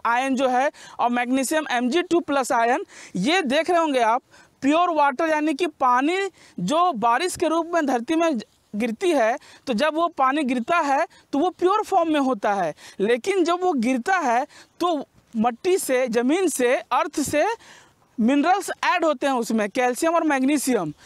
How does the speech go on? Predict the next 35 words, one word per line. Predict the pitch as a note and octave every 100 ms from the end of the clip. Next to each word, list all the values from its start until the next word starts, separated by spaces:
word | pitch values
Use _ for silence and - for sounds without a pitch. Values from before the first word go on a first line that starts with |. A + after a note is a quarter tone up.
| - -
तो |
जब | A#3 D#4
उसमें | D#4 E4 G4 -
ऐड | A#3+ E4+
होते | D#4 B3 B3
हैं, | A#3+ B3+ F#4+ - -
तो | C#4+
जब | G#3 D4+ E4+
ये | F#4+
ज़्यादा | B3+ C4+ B3+ F#4+
मात्रा | G4+ F4 D#4 C#4+
में | C4
ऐड | A#3
हो | A3
जाते | A3+ G#3+
हैं, | C#4
यानी | C#4+
कि | D#4
जब | D#4+
इनका | D#4 D#4+ D#4
कॉन्सेंट्रेशन | D4 D4+ C#4+ D4+ C#4+ F4
बढ़ | A#3+ F4
जाता | F4 C#4+ A#3 G#3+
है, | F#3+ E3+ - - -
सीए | - C#4 F4+ F#4+
टू | F4+ G4+
प्लस | E4 B3+ D4+ - - - -
और | - C#4
एमजी | - C4 C4 F4+
टू | F#4 F#4
प्लस | F#4 F4 - -
आयन | B3+ C#4+ F4
का | E4+
कॉन्सेंट्रेशन | D#4 C#4+ B3 C#4 C4 C4 A#3+ B3+
अगर | - B3 C#4+ B3